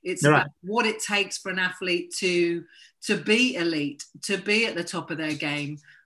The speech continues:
Speaker 1: And so that's really what I want to talk to you about. But of course,
Speaker 2: Sure.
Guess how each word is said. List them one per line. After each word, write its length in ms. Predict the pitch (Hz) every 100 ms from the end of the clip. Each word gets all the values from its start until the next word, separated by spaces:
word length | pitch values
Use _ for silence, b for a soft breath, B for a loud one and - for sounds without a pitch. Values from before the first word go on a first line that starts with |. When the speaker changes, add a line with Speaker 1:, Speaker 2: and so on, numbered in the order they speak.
| -
Speaker 1:
And 200 | 180 175
so 140 | 208
that's 260 | 226 240 220
really 360 | 233 247 233
what 180 | 185 156
I 40 |
want 180 | 170 165
to 60 | 156
talk 180 | 175 -
to 100 | 165
you 40 |
about. 240 | 156 156 -
But 100 | 190
of 120 | -
course, 300 | 254 226
Speaker 2:
Sure. 100 | 208